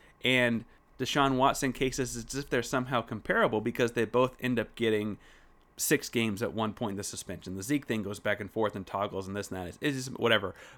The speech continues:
But the six-game number feels consistent, except they were completely founded in different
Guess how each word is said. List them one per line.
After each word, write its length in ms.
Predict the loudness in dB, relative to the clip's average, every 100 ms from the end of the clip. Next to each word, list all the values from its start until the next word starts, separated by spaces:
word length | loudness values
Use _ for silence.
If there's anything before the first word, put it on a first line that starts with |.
| 4
But 200 | 4 4
the 80 | 0
six-game 480 | 2 2 4 4
number 240 | 4 4 2
feels 300 | 2 0 0
consistent, 680 | -6 -2 -2 0 -2 -2 -8 -20 -20 2
except 320 | 4 8 6 6
they 60 |
were 60 | 4
completely 420 | 2 0 0 0
founded 500 | -2 -2 0 0 -2 -2
in 160 | -4
different 580 | 0 -2 2 2 2